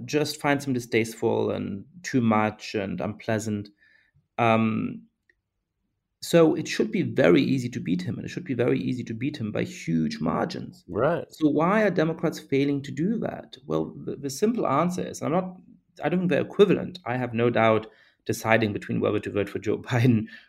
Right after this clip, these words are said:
Speaker 1: or Donald Trump. Not a hard decision. I know who I'm voting for.
Speaker 2: <laughs>
Speaker 1: But, but, but, but, but for a lot of people, they look at Democrats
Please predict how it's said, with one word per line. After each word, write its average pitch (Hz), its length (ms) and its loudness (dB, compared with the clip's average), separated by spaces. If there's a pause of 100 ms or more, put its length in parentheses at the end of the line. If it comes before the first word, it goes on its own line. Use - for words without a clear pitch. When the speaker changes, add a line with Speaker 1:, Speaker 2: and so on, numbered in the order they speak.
(160)
Speaker 1:
or 113 140 4
Donald 104 240 6
Trump. 101 340 0
Not 104 300 10
a - 20 6
hard 117 220 6
decision. 113 480 2 (100)
I 98 80 -4
know 101 140 2
who 113 60 4
I'm 120 100 6
voting 127 280 10
for. - 200 -6 (320)
Speaker 2:
<laughs> - 0 -
Speaker 1:
But, 135 360 8 (480)
but, - 340 2
but, - 200 -2
but, - 220 -4
but - 200 -6
for 143 140 2
a 139 40 2
lot 214 200 8
of 220 160 0
people, 208 340 -2
they - 160 4
look 180 180 2
at - 80 -2
Democrats - 720 0